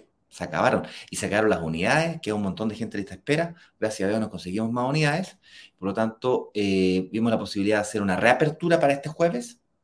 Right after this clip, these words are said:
con el mismo proyecto, con estas nuevas unidades que tenemos, que teníamos, o un nuevo proyecto. Larga historia corta,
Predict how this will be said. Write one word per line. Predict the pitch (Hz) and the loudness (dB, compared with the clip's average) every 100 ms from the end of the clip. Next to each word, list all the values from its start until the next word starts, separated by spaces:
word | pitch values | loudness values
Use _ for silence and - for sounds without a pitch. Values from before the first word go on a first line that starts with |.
| _ _ _ _ _ _ - - | _ _ _ _ _ _ -20 0
con | 123 | 2
el | 123 | 4
mismo | 147 | 6
proyecto, | 180 151 156 117 | 6 6 4 0
con | 135 | -4
estas | 127 117 | -4 0
nuevas | 120 123 | 0 2
unidades | 120 120 | 0 0
que | 139 | 2
tenemos, | 147 196 - _ | 0 -2 -6 _
que | - | -12
teníamos, | 131 151 196 - - | -4 -2 -2 -6 0
o | 113 101 120 139 - | 6 8 8 6 -4
un | 120 | -2
nuevo | 120 120 | 0 0
proyecto. | 127 80 - _ _ - - - | -2 -4 -6 _ _ -20 -20 -8
Larga | 95 95 | -4 -2
historia | 90 - | 2 4
corta, | 196 202 202 202 | 4 4 2 -4